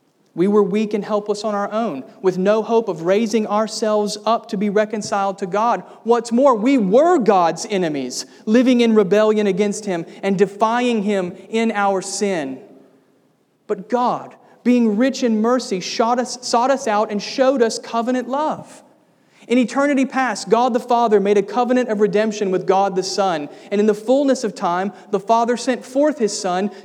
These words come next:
to fulfill that covenant. And the Lord Jesus was faithful to do just that. There on Calvary's hill,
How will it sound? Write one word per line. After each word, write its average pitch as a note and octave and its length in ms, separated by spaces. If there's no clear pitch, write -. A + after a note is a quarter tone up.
to A#3 100
fulfill B3 600
that A3+ 260
covenant. B3+ 500
And A3+ 120
the B3 60
Lord C4+ 300
Jesus C#4 420
was B3 160
faithful C4+ 520
to A#3+ 140
do B3 320
just B3 420
that. A#3+ 480
There C4+ 260
on C4 200
Calvary's B3+ 640
hill, A#3+ 440